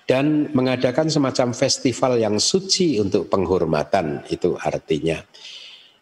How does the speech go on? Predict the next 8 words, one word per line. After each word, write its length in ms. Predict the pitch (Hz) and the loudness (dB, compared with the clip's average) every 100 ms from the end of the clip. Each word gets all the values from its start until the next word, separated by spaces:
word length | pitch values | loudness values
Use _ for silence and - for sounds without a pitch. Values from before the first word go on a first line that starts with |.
| _ - | _ -4
Eh, 1500 | 110 104 104 101 101 101 98 98 98 98 98 95 95 98 98 95 104 - 98 | 0 2 2 2 2 2 2 2 2 0 0 0 0 0 0 -2 -4 -2 0
ya, 160 | 92 120 156 156 | 2 0 -2 -4
slide 420 | - - 92 - | -4 0 0 0
tiga 260 | 90 - 95 | -2 0 0
ratus 380 | 90 87 95 - | 0 0 -2 0
sembilan 300 | 98 92 90 | 0 0 0
puluh 160 | 87 90 | 0 -2
sembilan. 480 | 95 85 82 87 | 0 0 2 0